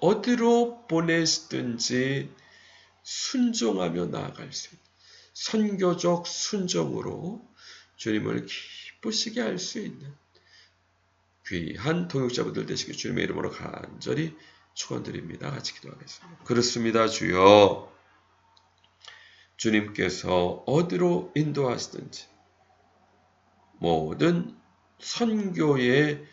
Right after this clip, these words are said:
주권이 주님께 있음을 겸손히 인정하고 순종하며 나아갈 때 우리로 복의 근원 되게 하시고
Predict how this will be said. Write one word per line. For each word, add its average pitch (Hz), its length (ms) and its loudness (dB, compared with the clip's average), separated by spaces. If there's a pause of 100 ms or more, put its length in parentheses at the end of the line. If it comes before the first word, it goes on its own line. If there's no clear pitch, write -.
(300)
주권이 120 840 -2
주님께 180 520 -2
있음을 139 760 -2
겸손히 - 1080 -6
인정하고 - 580 -6 (1300)
순종하며 165 1000 -2
나아갈 120 340 -8
때 - 340 -20 (640)
우리로 98 400 2
복의 98 340 -2
근원 92 300 -4
되게 87 220 -4
하시고 87 600 -8